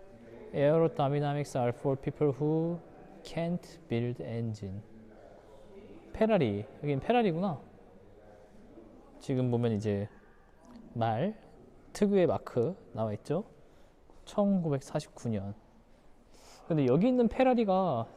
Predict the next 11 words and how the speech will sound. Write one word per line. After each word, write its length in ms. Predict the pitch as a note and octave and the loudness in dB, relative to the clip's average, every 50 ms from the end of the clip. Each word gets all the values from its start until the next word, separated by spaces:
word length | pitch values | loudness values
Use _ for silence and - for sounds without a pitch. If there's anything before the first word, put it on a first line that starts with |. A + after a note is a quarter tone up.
| - - D3 - - | -12 -10 -10 -10 -10
지금 340 | - - D3+ D#3 G#3+ A#3+ A3 | -4 -2 0 2 2 2 0
파는 260 | - - G#3 G3 F#3 | 2 2 4 4 4
페라리보다 720 | - - B3+ A#3 B3 A3 G3 F3+ D#3+ D3+ D#3 D#3 C#3+ C3 | 4 4 6 8 8 8 8 8 6 8 6 6 4 2
훨씬 340 | - - - C4 - C4+ G#3 | 2 2 2 4 4 4 2
비쌀 240 | - - - G3+ | 4 4 4 4
것 120 | G3 - C3+ - | 4 4 2 2
같은데? 360 | - D#3 D#3 B2+ - - - - - - - - - - - - - - - - - - - - - - - - - - | 4 2 2 4 4 2 2 0 -4 -18 -20 -20 -20 -20 -20 -20 -20 -20 -20 -20 -20 -20 -20 -20 -20 -20 -20 -20 -8 -2
페라리 340 | - G#3 G3+ G3+ F#3+ E3+ D#3 | 2 6 6 8 8 6 4
칠오공. 640 | - - - A3+ G#3+ G3+ F3 C#3 A2+ G#2+ G#2+ A#2 A#2 - - - - - - - - - - - - - - - - - - - - - - - | 4 2 4 4 4 4 4 2 2 0 -2 -4 -8 -10 -16 -20 -20 -20 -20 -20 -20 -20 -20 -20 -20 -20 -20 -20 -20 -20 -20 -20 -20 -20 -10 -6
어, 560 | D3+ D3 C3 B2+ B2+ B2 B2 B2 A#2 A2+ B2+ - | -4 -2 -2 -2 -2 -2 -2 -4 -4 -6 -8 -2
딱, 200 | - A3+ A3+ - | 0 0 0 0